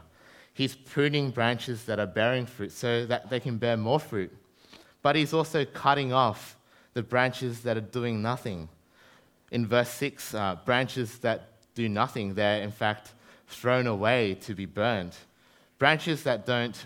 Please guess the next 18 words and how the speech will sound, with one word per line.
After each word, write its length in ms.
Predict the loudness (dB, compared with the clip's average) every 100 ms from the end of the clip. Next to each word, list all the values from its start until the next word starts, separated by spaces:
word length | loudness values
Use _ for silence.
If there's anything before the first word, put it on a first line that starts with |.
| -8
remain 480 | -6 -2 0 2 0
in 120 | -2
Christ, 480 | -6 -6 -6 -8 -2
that 280 | -2 -2 -10 -20 _
they 140 | 0 2
didn't 340 | 2 0 0
stay 340 | -4 -2 0 0
connected, 560 | -2 -4 -4 -4 -4
they 320 | 0 0 0 -8 -20 _ _
weren't 480 | -6 -2 0 -2 -10 -20 -20
truly 600 | -12 -6 -4 -4 -8 -14 -20 _
in 200 | -8 -8
Christ. 640 | -8 -10 -10 -10 -14 -20 -20 _ _ _ _ _ _ _ _ _ -20 -20 _ _
In 140 | -2 2
this 220 | 0 -2
immediate 500 | -8 -2 0 0 -2
context, 580 | -6 -6 -4 -8 -8 -10
Judas 600 | -4 -2 -2 -4 -10 -16